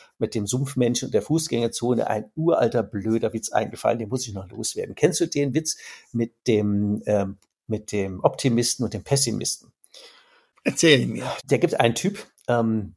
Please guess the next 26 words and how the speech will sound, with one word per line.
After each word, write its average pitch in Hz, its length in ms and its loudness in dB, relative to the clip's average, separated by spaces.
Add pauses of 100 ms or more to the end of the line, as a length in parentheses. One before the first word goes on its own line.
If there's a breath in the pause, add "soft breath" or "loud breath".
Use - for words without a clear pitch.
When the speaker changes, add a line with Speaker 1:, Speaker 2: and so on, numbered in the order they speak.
(440 soft breath)
Speaker 1:
der 127 200 4
regt 135 200 0
sich - 140 -2
furchtbar 147 320 0
darüber 113 260 2
auf, 131 180 4
dass - 260 -2
sein, 107 480 -4 (180 soft breath)
sein 107 220 -8
Kumpel 160 460 0
immer 110 340 2
so 110 160 -4
pessimistisch - 800 -4
ist. - 320 -12 (300 loud breath)
Und 110 100 -4
beide 139 300 4
gehen 120 420 4
gerne 113 520 4
Enten 131 340 0
jagen. 117 640 -2 (420 soft breath)
Und, 117 360 -6
ähm, 110 320 4
der 110 180 -2
hat, - 460 -4
der 98 260 -4
Optimist - 560 -2